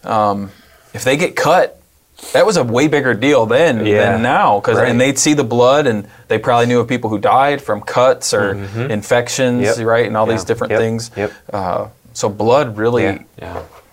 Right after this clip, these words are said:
Speaker 1: was
Speaker 2: Yeah.
Speaker 1: a big de-, <laughs> a big
Speaker 2: Well, they had
Speaker 1: deal.
Speaker 2: rules. Like, if you get cut, like, you have to go wash. Like, you have to
Speaker 1: Yeah, the stuff with the uncleanliness
Speaker 2: Yeah,
Speaker 1: and
Speaker 2: yeah.
Speaker 1: all that.
Speaker 3: Mm-hmm.
Speaker 1: Um, there's a
Speaker 2: Uh,
Speaker 1: lot in that.
Speaker 2: what is that passage in Revelation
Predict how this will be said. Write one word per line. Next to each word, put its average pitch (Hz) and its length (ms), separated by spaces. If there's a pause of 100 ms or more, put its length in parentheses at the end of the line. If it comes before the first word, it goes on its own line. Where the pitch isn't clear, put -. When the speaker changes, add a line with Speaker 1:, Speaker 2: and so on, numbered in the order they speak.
(140)
Speaker 1:
was 104 220
Speaker 2:
Yeah. 101 60
Speaker 1:
a 95 120 (580)
big 123 240
de-, 156 160
<laughs> - 80
a 123 80
big 117 140
Speaker 2:
Well, 120 100
they 131 100
had 143 120
Speaker 1:
deal. 120 80
Speaker 2:
rules. 120 380
Like, 92 180
if 104 160
you 107 80
get 113 180
cut, 120 240
like, 101 200
you 104 80
have 104 100
to - 80
go 104 120
wash. 101 600 (340)
Like, 98 180
you 101 80
have 92 220
to 95 200 (340)
Speaker 1:
Yeah, 127 120
the 104 100
stuff 123 240
with 120 120
the 104 80
uncleanliness 113 680
Speaker 2:
Yeah, 87 140
Speaker 1:
and 98 120
Speaker 2:
yeah. 92 80
Speaker 1:
all 90 60
that. 104 180
Speaker 3:
Mm-hmm. 107 260
Speaker 1:
Um, 95 280 (760)
there's 101 140
a 101 40
Speaker 2:
Uh, 95 80
Speaker 1:
lot 95 200
in 117 100
that. 101 280
Speaker 2:
what 113 280
is 175 160
that - 320 (960)
passage 95 460
in 92 140
Revelation 87 720